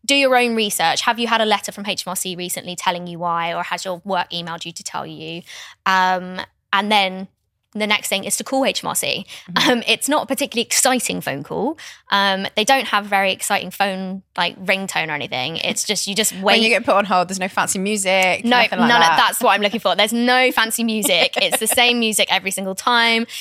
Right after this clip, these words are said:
Speaker 1: They do tell you, it's like a countdown. They'll be like, "You are eighth in the queue." And you're
Speaker 2: Yeah.
Speaker 1: like, "Oh, yes, eight more."
Speaker 2: As an accountant, you just, are you sick of that ringtone? Like, sick of that?
Speaker 1: Yes.
Speaker 2: Yeah,
Speaker 1: Yes,
Speaker 2: speaking to
Speaker 1: yes.
Speaker 2: H M R C,
Speaker 1: Um,
Speaker 2: yeah.
Speaker 1: but I would say in their defense, 'cause I know they get a lot of stick for being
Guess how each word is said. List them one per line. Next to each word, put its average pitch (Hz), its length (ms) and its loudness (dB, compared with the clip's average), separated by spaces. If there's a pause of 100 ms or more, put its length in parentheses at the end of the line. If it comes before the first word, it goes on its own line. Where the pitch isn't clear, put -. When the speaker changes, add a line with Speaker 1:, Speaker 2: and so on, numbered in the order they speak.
(160)
Speaker 1:
They 240 80 4
do 254 180 2
tell 247 320 2
you, 240 220 2
it's 190 100 0
like 214 120 2
a 202 40 -2
countdown. 220 600 2
They'll 202 100 0
be 190 80 -4
like, 190 140 0
"You 233 120 -4
are - 140 0
eighth 277 240 -6
in 320 80 -4
the 349 80 -8
queue." - 500 -6
And 170 100 -6
you're 165 80 4
Speaker 2:
Yeah. 156 60 6
Speaker 1:
like, - 180 2
"Oh, - 120 -12 (100)
yes, - 300 -16
eight 226 140 -6
more." 214 180 -10 (260)
Speaker 2:
As 233 160 2
an 254 80 -4
accountant, 233 460 -2
you 180 80 -10
just, - 260 -6 (180)
are 139 40 -4
you 175 140 -2
sick - 260 -2
of 202 40 -6
that 196 240 0
ringtone? 185 380 -4
Like, 156 180 0
sick 208 140 -8
of 190 60 -2
that? 175 100 2
Speaker 1:
Yes. - 340 -2
Speaker 2:
Yeah, 135 240 2
Speaker 1:
Yes, 254 120 2
Speaker 2:
speaking 226 220 0
to 196 80 -4
Speaker 1:
yes. 160 100 -2
Speaker 2:
H - 40 -2
M 214 60 4
R 220 60 4
C, 214 240 2
Speaker 1:
Um, 220 80 -2
Speaker 2:
yeah. 165 220 -6
Speaker 1:
but 311 260 4
I 277 100 6
would 440 220 0
say 185 320 4
in 247 100 2
their 254 160 4
defense, 196 400 -2
'cause 208 140 -4
I 220 80 2
know 233 160 2
they 226 120 2
get 220 160 2
a 202 60 -2
lot 185 80 -2
of 185 60 -6
stick - 300 0
for - 100 -8
being 175 180 -2